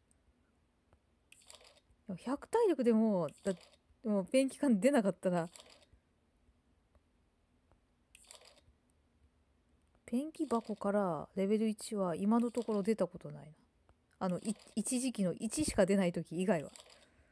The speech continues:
多分今出ないんじゃないかな。レベル一のペンキ缶は。そうなると体力、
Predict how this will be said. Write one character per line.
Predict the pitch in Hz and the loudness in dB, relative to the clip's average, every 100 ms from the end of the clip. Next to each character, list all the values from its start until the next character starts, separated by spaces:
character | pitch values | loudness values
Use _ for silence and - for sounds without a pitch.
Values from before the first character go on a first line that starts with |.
| _ _ _ _ _ _ _ _ | _ _ _ _ _ _ _ _
多 | - 359 | -6 -6
分 | 359 302 - | -2 -2 -2
今 | 311 339 | -4 -2
出 | 311 262 | 0 -2
な | 349 440 | -2 -4
い | 392 | -2
ん | 277 | 0
じ | 214 202 | 0 -2
ゃ | 190 | -2
な | 214 | -2
い | 277 214 | -4 -6
か | - - | -14 -8
な。 | 185 208 196 165 - - - - - | -2 -2 -2 -4 -10 -20 -20 -20 -4
レ | 202 | 0
ベ | 202 | 2
ル | 208 208 | 2 2
一 | 196 - - | -2 -6 -4
の | 190 165 - _ _ _ _ _ _ _ _ _ | -2 -4 -8 _ _ _ _ _ _ _ _ _
ペ | - 202 | -8 -4
ン | 196 | -4
キ | - | -6
缶 | - 190 180 | -6 -4 -2
は。 | 180 175 - _ _ _ _ _ _ _ - - - - - - _ _ _ _ _ _ _ _ _ _ _ _ - - - - - - | -2 -4 -10 _ _ _ _ _ _ _ -20 -20 -20 -20 -20 -20 _ _ _ _ _ _ _ _ _ _ _ _ -20 -20 -20 -20 -20 -6
そ | 247 269 | -4 -2
う | 294 | 0
な | 302 | 2
る | 254 | 2
と | - 190 180 | 0 -2 -2
体 | 180 226 254 247 | -4 0 2 4
力、 | 196 | 2